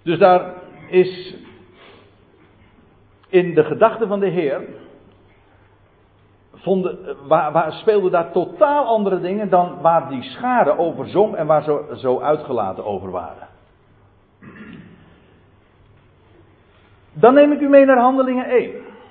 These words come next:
Ik heb nu eigenlijk al iets heel essentieels over die Olijfberg gezegd. Wat heel elementair daarover is. Nou, om te beginnen, het is de berg waar al die grote heilsfeiten plaatsvonden.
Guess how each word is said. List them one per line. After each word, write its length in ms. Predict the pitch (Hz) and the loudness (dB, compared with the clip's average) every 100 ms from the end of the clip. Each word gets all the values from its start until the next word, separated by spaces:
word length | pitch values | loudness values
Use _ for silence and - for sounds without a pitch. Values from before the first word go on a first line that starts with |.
| _ _ _ _ _ _ _ _ - - - - - | _ _ _ _ _ _ _ _ -20 -20 -20 -16 0
Ik 140 | 196 | 0
heb 300 | 156 262 349 | 4 4 4
nu 160 | 269 254 | 4 2
eigenlijk 500 | 247 320 359 240 233 | 4 4 4 -2 0
al 320 | 196 190 - | 0 0 -4
iets 180 | 190 131 | -14 -14
heel 480 | - 160 226 311 302 | -16 -6 -2 -2 -2
essentieels 800 | 220 202 160 127 - 214 262 - | -6 -6 -8 -10 -4 -4 -4 -4
over 220 | 196 151 143 | -4 -4 -4
die 140 | 127 | -2
Olijfberg 640 | 107 135 202 170 165 139 | 0 2 0 -2 -6 -6
gezegd. 320 | 113 107 92 - - - | -10 -12 -12 -16 -20 -6
Wat 240 | 165 - | -6 -6
heel 340 | 131 208 277 - | -6 -4 -4 -4
elementair 720 | - 220 190 170 151 185 175 113 | 0 2 2 -2 -6 -2 -2 -2
daarover 480 | 101 98 82 - - | -4 -6 -10 -12 -20
is. 460 | 64 - - - _ _ _ _ _ _ _ _ _ - | -20 -20 -20 -20 _ _ _ _ _ _ _ _ _ -12
Nou, 220 | 135 - | -12 -10
om 120 | 131 | -10
te 80 | 117 | -8
beginnen, 420 | 113 196 208 147 - | -2 0 2 0 -8
het 360 | - - - | -16 -20 -16
is 140 | 123 - | -16 -14
de 60 | |
berg 520 | 113 175 190 123 - - - | 0 4 4 2 -8 -14 -8
waar 140 | 131 | -4
al 220 | 185 190 | 0 0
die 120 | 135 | 0
grote 440 | - - 233 226 160 | -6 0 2 2 0
heilsfeiten 600 | 151 175 - 139 113 95 | -2 -2 -4 -4 -4 -6
plaatsvonden. 680 | 165 180 180 180 175 196 | -6 -4 -6 -8 -10 -10